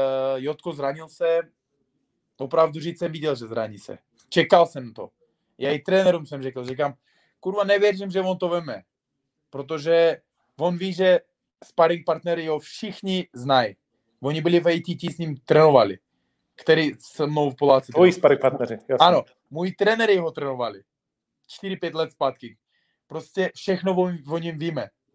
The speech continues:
Speaker 1: Prostě ten základ. A já jsem řekl, že prostě on vždycky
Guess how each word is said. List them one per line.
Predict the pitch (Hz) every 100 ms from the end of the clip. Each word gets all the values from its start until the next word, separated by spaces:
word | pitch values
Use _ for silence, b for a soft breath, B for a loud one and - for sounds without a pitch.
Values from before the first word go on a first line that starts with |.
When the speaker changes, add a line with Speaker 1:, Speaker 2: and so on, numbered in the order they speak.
| _
Speaker 1:
Prostě | 131 127 175
ten | 156
základ. | 147 143 139 - _ _ _ _ _ -
A | 127 131
já | 135 151
jsem | 160 160
řekl, | 160 170 156
že | 165
prostě | 160 151 - 151 147 - _ _ -
on | 139
vždycky | 127 131 185 - - 190 190